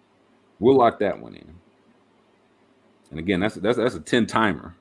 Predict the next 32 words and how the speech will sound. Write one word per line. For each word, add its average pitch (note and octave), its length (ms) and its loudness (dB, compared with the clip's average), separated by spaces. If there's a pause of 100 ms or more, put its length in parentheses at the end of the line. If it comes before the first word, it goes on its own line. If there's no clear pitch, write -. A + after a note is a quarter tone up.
So D2+ 440 -2 (180)
with F2+ 160 2
your F3 100 10
free F3 220 6
twenty-five, C3+ 680 4
you D3+ 80 -2
could C3+ 140 0
split B2+ 240 2
up G2+ 160 2
all B2 260 8
these A#2 200 2
pick-, A2+ 360 0
you D3 140 0
could B2+ 80 0
split B2 240 2
up A2+ 140 4 (180)
Ben's, A2+ 640 2 (160)
mine, G2 600 2 (520)
and F#2+ 180 0
yours. E2+ 480 -2 (500)
But E2 120 2
if E2 80 -2
you G2+ 80 -2
pick A#2 240 4
only F#2+ 260 4
yours, F2 300 2
I D2+ 80 -2
hope D#2+ 200 -6
you D2 80 -10
lose. A#1+ 460 -12 (960)
Um, D2 640 -8 (1400)
rivals. F#2 1040 2